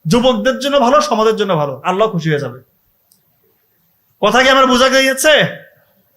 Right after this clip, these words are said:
তো এগুলো হচ্ছে লোকমান আলাইহিস সালাম ওনার সন্তানদের জন্য বলেছিলেন। আল্লাহ তাআলা কিছু কথা আবার আমাদের জন্য ডাইরেক্টলি ওখানে কোট করছে সূরা লোকমানে, বলতেছে, "তোমরা শিরক করো না।" শিরক,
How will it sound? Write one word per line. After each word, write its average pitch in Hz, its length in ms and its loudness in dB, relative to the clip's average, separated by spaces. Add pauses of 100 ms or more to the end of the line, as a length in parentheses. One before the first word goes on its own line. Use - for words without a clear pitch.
(1300)
তো 226 80 0
এগুলো 247 260 2
হচ্ছে 285 180 2
লোকমান 247 300 2
আলাইহিস 254 140 0
সালাম 277 160 2
ওনার 254 120 -2
সন্তানদের 208 480 -4
জন্য 190 160 -4
বলেছিলেন। 131 480 -8 (1040)
আল্লাহ 247 260 2
তাআলা 359 220 2
কিছু 330 200 -2
কথা 269 260 2
আবার 208 400 0 (240)
আমাদের 226 360 0
জন্য 226 340 -2
ডাইরেক্টলি 269 460 0
ওখানে 247 180 -2
কোট 220 180 0
করছে 160 280 -6
সূরা 202 240 -4
লোকমানে, 175 420 -2 (840)
বলতেছে, 262 240 0
"তোমরা 285 160 0
শিরক 311 340 -2
করো 220 220 0
না।" 160 100 -2
শিরক, - 380 -4